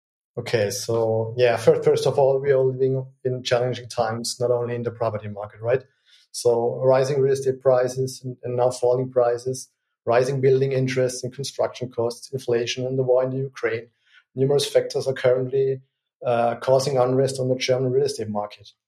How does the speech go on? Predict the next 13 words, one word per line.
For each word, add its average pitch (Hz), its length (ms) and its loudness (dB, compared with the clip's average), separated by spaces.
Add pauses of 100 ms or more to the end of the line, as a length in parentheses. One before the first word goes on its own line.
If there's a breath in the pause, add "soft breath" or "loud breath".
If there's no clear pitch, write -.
(220)
So 120 880 0
most 143 240 2
of 139 80 -2
my 131 120 2
clients 123 440 0
are 127 100 2
very 139 300 2
nervous 131 380 0
how 123 160 2
things 131 240 -4
change 127 260 -4
in 151 80 -6
Germany. 120 480 -4